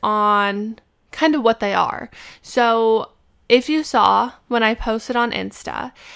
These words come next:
but I had a wellness section, a Health Rich Collective, which would be your work section,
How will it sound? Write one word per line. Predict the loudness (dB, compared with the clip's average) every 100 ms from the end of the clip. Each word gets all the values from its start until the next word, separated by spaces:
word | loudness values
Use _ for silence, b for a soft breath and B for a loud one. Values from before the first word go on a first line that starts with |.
| B
but | 0
I | 2 2
had | 0 -2 0 0
a | -2 -6
wellness | -2 -2 0 -2
section, | -2 -2 -2 -4 -6 -4 -4 -6 -8
a | -8
Health | -4 -4 -2
Rich | -4 -6
Collective, | -4 -2 -2 -4 -4 -2 -2 -6 -12 _ -4
which | -4 -6 -16 -16 -2
would | -2
be | 0 -2
your | 0 0
work | -2 -4 -6
section, | -6 -6 -6 -8 -6 -6 -8